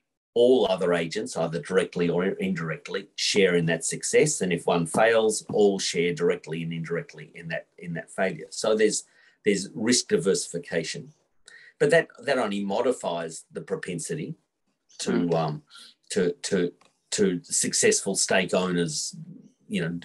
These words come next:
Speaker 1: doing really well. So the other thing we, we feed in later in the context of the commons is that there has to be a propensity for success to open up incentives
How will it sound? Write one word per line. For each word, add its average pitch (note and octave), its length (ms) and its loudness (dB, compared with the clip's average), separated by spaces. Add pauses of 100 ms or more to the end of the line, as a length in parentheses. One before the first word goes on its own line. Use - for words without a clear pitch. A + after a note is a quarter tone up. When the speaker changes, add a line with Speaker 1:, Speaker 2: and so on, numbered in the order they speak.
(120)
Speaker 1:
doing F2+ 280 0
really E2+ 240 0
well. F2+ 300 0 (640)
So B2+ 240 4
the B2+ 160 4
other D#3+ 200 4
thing A#2+ 280 -4
we, G#2 260 -2
we G2+ 160 -2
feed A2 360 0
in F#2 100 0
later G#3 460 4
in G3+ 140 -2
the F#3+ 80 -4
context - 520 -4
of E2 100 -6
the - 80 -18
commons F#2+ 560 0 (260)
is G#2 180 -2
that - 180 -4
there A2 180 4
has C#3+ 200 4
to C#3+ 100 -4
be B2 120 2
a - 60 0
propensity G2+ 840 -4 (360)
for G2 360 4
success - 880 0 (300)
to G2+ 260 4
open G#2+ 300 4
up F#2+ 220 -2
incentives G2 960 -4